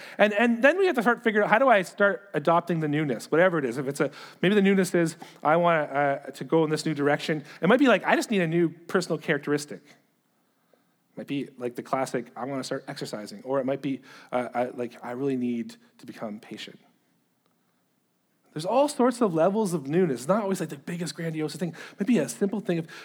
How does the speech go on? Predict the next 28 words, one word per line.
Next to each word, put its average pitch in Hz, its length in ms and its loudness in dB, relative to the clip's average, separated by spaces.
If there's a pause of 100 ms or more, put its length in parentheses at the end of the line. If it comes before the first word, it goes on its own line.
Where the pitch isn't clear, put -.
(140)
"This 240 220 -2
year, 180 120 -2
God 185 280 -6
is 170 80 -8
calling 185 420 -4
me 165 260 -2 (220)
to 147 140 -8
learn 165 180 -2
to 160 80 -4
be 127 120 -6
patient," 151 800 -8 (1900)
which - 140 -14
is 139 100 -6
probably 160 440 -2
the 156 100 -2
<laughs> - 80 -2
hardest 160 360 0
new 147 120 -4
thing 143 220 0
to 123 80 -4
learn. 104 280 -4 (4000)
Gretchen 214 360 2
Rubin 170 440 4
writes 160 200 2
a 156 60 2
book - 380 0
called, 135 240 2
uh, 127 200 2